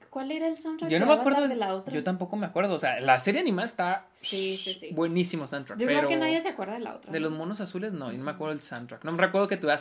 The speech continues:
Speaker 2: me acuerdo que existiera esa película, pero bueno.
Speaker 1: <laughs>
Speaker 2: Ah, bueno, al igual que el Danny Boy Rocky, también nosotros ya nos vamos. Muchas gracias por acompañarnos en este, wow, una hora y media llevamos aquí.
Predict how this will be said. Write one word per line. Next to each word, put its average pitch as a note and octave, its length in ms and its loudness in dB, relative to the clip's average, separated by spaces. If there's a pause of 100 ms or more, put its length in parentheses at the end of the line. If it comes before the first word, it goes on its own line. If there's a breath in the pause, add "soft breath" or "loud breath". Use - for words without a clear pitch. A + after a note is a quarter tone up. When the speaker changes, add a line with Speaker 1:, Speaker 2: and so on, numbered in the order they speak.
(460)
Speaker 2:
me G3+ 100 4
acuerdo G#3 280 0
que G3+ 80 -6
existiera C#3+ 320 -8
esa E3+ 140 -6
película, B2+ 440 -6
pero B2+ 160 -6
bueno. A#2+ 160 -4
Speaker 1:
<laughs> C#4+ 400 -4
Speaker 2:
Ah, D3+ 500 2 (360 soft breath)
bueno, F3+ 240 6
al F#3 100 6
igual A#3+ 300 8
que D4 100 6
el C#4+ 100 8
Danny C4 280 8
Boy A3 260 10
Rocky, G#3+ 360 4
también E3+ 340 0
nosotros F3+ 360 -2
ya F3 180 0
nos F3+ 200 -2
vamos. G#3 720 -2
Muchas F3+ 360 -2
gracias F#3+ 200 -2
por F3+ 160 -6
acompañarnos D#3 680 -4
en D3+ 100 -10
este, C#3+ 1200 -4
wow, F#3+ 580 0
una F3 220 -6
hora G3+ 80 -4
y G#3+ 60 -6
media G#3 420 -8
llevamos G3 320 -6
aquí. G3 320 -8